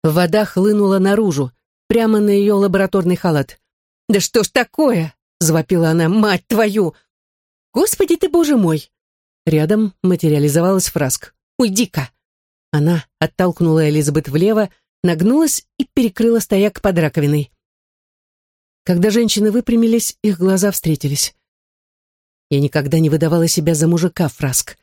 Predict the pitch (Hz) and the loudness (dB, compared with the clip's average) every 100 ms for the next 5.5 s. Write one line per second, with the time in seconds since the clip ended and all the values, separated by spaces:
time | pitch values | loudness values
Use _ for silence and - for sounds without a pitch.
0 | _ _ _ 156 143 - 135 135 135 156 | _ _ _ -2 -2 -2 0 2 2 2
1 | 160 160 - - 156 147 139 156 - 151 | 0 0 -4 -6 -2 -2 0 -2 0 -2
2 | - 151 170 - _ _ 156 160 156 139 | -2 -2 -2 -4 _ _ 0 2 2 0
3 | 151 151 147 143 135 131 127 - _ _ | -2 0 0 -2 -2 -2 -4 -10 _ _
4 | _ _ _ 208 190 269 285 285 233 208 | _ _ _ -2 0 2 0 0 0 0
5 | 175 - 180 156 | -2 -2 -2 -2